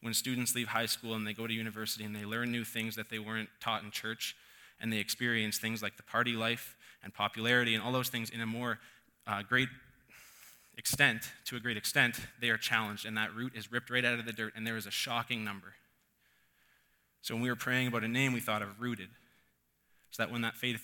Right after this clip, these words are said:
faith is tested, it doesn't wither, it doesn't get ripped out.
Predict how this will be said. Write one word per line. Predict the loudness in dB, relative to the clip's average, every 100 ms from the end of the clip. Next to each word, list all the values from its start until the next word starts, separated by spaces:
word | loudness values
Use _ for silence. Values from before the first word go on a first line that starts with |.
| -2
faith | 0 2
is | 0
tested, | 0 2 2 0
it | -2
doesn't | -2 -2 -4
wither, | -8 -10 -14
it | -8
doesn't | -2 -2 -2
get | -4
ripped | -4 -8 -8
out. | -20